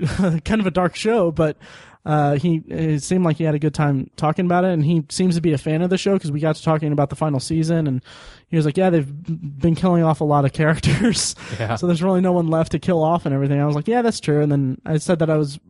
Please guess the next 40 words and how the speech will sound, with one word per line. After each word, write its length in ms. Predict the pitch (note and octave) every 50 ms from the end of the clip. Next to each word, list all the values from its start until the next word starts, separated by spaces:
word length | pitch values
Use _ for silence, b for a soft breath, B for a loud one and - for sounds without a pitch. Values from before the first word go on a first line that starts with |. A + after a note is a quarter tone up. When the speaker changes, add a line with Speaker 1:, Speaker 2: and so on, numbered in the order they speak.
| -
Speaker 1:
a 140 | - - F3
little 180 | F3 F3+ E3+ E3
hesitant 460 | C#3+ E3+ E3 D3 D3 - F3+ D#3+ D3+
about, 280 | C#3+ D3 C#3+ C3+ - B B B B B B B B B B _
I 200 | - D3 D3 D3 D3+
was 100 | D3 D#3
a 60 | E3
little 180 | F3 F3 E3+
nervous 300 | D#3+ D#3 D3+ D3+ D#3 -
about 160 | D3+ D3 C#3 -
them 160 | D#3 D3+ C#3+
jumping 320 | D3 D#3 C#3+ D#3 D3 C#3+
ahead 360 | C3+ B2 C#3 D3+ D3 D3 C#3
'cause 280 | - - D3+ C#3 B2+ C3 B B B B B
the 100 | - F3
final 240 | - A#3+ A#3+ A3+ G3+
season 360 | - - A3 G#3 F#3 F3+ E3+
takes 260 | D3+ - E3+ D#3+ -
place 240 | - - D#3+ D#3 D3
seven 320 | - - F3+ F3 E3 F3 E3+
years 260 | D#3+ D#3 D3+ D3 D3+
after 300 | D3 D3 - - D3+ C#3+
the 200 | C3+ C3 C3 B2
previous 500 | - - - G#3+ A#3 A#3 A3+ F#3+ D3+ -
season, 440 | - D3+ C#3+ B2+ C3 C3 B2+ B2 - _ _ _ _ _ _ _ _ _ _ _ _ _ - -
which 240 | G3 G#3 - - -
the 60 | A3+
show 260 | - - D4 C#4 C4+
is 140 | C4 G3+ D3
very 260 | C#3+ F#3+ G#3 G#3+ G#3+ G3
much 220 | F3+ F3 - -
steeped 320 | - - G3 F#3 E3+ - F3
in 180 | D#3 C#3+ C#3+
nineteen 300 | D3 D#3 D#3+ - - E3+ D3
twenties 380 | - - E3+ E3 D#3 C#3 C#3
lore 360 | D3 D3 D#3 D#3+ D#3 D3 C#3+
and, 140 | C#3+ C#3 C#3
and 300 | D#3 D#3 D3+ C#3+ C#3 -
Prohibition 500 | - - F#3 F3+ E3+ D#3+ F3 D#3 - D#3
era 380 | D3+ D#3+ D#3 D3+ D3 C#3+ C#3